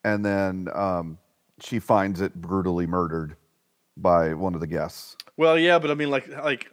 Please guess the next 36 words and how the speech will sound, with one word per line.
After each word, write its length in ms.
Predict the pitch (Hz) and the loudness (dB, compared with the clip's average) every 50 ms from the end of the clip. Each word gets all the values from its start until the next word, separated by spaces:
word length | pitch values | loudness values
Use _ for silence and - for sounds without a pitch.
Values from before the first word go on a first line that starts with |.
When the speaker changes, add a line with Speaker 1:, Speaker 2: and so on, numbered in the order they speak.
| - | -16
Speaker 2:
like, 140 | 127 135 120 | -16 -14 -10
how 200 | - 147 151 156 | -4 -2 0 0
would 120 | 156 139 - | 0 -2 -4
she 180 | - - 160 | -6 -8 -8
even 180 | 147 135 131 127 | -6 -6 -2 0
represent 520 | 123 127 127 - 123 110 107 127 123 113 - | 0 0 0 0 -4 -6 -6 -6 -6 -4 -2
that 200 | 123 113 107 117 | -2 -2 -2 -4
with 180 | 110 104 - | -8 -12 -10
the 100 | - 107 | -12 -14
sink 320 | - - - 120 120 113 - | -12 -10 -10 -10 -10 -10 -10
flooding? 320 | - 104 92 82 80 80 | -10 -10 -10 -10 -12 -14
Like, 180 | 82 85 90 - | -14 -14 -14 -14
she 180 | - - 110 - | -16 -16 -16 -14
picks 380 | - - 127 110 - - - | -12 -10 -10 -10 -10 -8 -8
up 220 | 117 104 - _ _ - | -8 -8 -8 _ _ -10
the 100 | 127 117 104 | -10 -10 -8
two 560 | - - - 117 113 113 117 113 113 110 - _ _ _ _ _ _ | -10 -10 -8 -6 -6 -6 -6 -6 -8 -10 -12 _ _ _ _ _ _
things 500 | - - 135 123 123 127 127 117 107 113 | -8 -4 -4 -2 -2 -4 -6 -6 -4 -4
that 180 | 120 113 110 _ _ - | -4 -4 -4 _ _ -10
are 260 | 113 110 110 110 110 | -6 -4 -4 -2 -2
the 100 | 107 107 | -4 -4
animals 600 | 101 113 120 120 117 117 117 117 117 117 113 104 | -6 -6 -6 -6 -4 -4 -2 -2 -2 -2 -4 -8
and 160 | 104 95 92 - | -12 -14 -14 -14
saves 400 | - - - 113 120 120 107 104 | -14 -8 -6 -4 -4 -4 -6 -6
them 200 | 120 120 117 117 | -6 -6 -4 -4
on 120 | 110 107 104 | -4 -4 -6
the 60 | 101 | -8
table, 540 | 95 - 113 113 113 120 123 127 127 156 - - | -10 -8 -8 -6 -6 -4 -6 -6 -8 -12 -16 -14
you 80 | 131 123 | -8 -6
know, 280 | 123 123 127 123 123 | -4 -2 -2 -2 -2
like 320 | 120 117 113 113 - - - | -2 -4 -6 -6 -8 -6 -2
Speaker 1:
Or, 200 | - 156 170 151 117 | 0 0 0 0 4
or 160 | 123 143 160 | 6 6 8
at 80 | 165 127 | 8 6
least 200 | 135 151 147 - | 6 4 2 2
she, 100 | - | -4